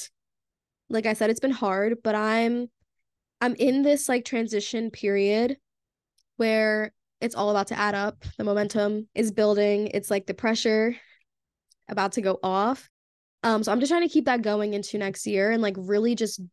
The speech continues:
do the things that I said I was gonna do. Like, keep the promises that I make myself, hold myself accountable, because at the end of the day, it's,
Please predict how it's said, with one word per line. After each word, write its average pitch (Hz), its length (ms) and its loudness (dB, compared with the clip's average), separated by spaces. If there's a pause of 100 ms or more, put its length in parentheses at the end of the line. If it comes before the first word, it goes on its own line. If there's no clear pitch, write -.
do 233 220 2
the 294 140 0
things 233 240 0
that 196 80 0
I 196 60 -2
said 185 120 -6
I 180 60 -2
was 180 100 -6
gonna 170 160 -4
do. - 120 -8
Like, 151 160 -8
keep 254 280 -2
the 294 80 -2
promises 208 640 -2 (340)
that 185 140 -2
I 185 40 -2
make 190 200 -2
myself, 180 540 -4 (680)
hold 262 240 2
myself 247 300 0
accountable, 190 580 0
because 196 480 -2 (600)
at 247 100 -2
the 240 80 2
end 226 80 4
of 226 40 4
the 233 60 4
day, 214 260 2
it's, - 340 -6